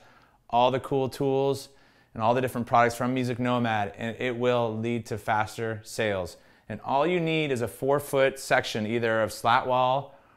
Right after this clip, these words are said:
or peg wall, and an eighteen-inch shelf.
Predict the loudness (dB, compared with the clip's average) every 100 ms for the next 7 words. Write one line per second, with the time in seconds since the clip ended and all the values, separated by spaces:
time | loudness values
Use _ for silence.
0 | _ 0 2 6 6 6 4 4 2 -2
1 | -16 _ _ _ -2 -2 2 2 2 0
2 | 0 -2 2 4 4 0 -18